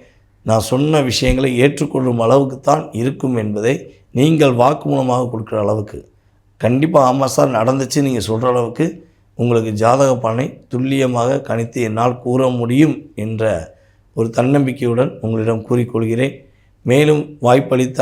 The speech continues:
அன்பு நேயர்கள் அனைவருக்கும் எனது பணிவான வணக்கத்தை கூறி விடைபெறுகிறேன்.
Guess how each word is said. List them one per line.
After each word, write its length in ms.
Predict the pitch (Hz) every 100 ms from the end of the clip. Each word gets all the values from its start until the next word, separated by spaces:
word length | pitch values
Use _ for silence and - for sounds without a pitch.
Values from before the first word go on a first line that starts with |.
| 123
அன்பு 360 | 113 120 127 120
நேயர்கள் 380 | 117 123 120
அனைவருக்கும் 680 | 98 110 139 131 123 135 139 139 _ _ _
எனது 380 | 113 117 107 104
பணிவான 500 | 110 123 131 135 131
வணக்கத்தை 480 | 117 120 120 120 110
கூறி 260 | 113 117 131 - - _ _ -
விடைபெறுகிறேன். 640 | 117 123 113 113 127 147